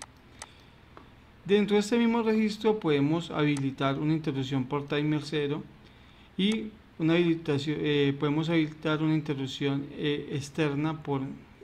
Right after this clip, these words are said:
el canal in cero, R B I E,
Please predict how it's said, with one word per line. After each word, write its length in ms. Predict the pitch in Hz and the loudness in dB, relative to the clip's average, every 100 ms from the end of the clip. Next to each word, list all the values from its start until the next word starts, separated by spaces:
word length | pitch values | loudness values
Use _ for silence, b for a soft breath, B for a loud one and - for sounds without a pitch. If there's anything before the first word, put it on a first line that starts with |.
| - | -8
el 160 | 160 139 | -4 -2
canal 420 | 147 143 139 139 143 | 0 2 2 0 0
in 220 | 165 151 | 0 0
cero, 300 | 160 147 139 - - - B B B B B - - | 0 -2 -2 -10 -18 -20 B B B B B -20 -4
R 300 | 156 143 151 | 0 2 2
B 240 | 151 147 147 | 2 2 2
I 140 | 151 | 2
E, 160 | 180 | 0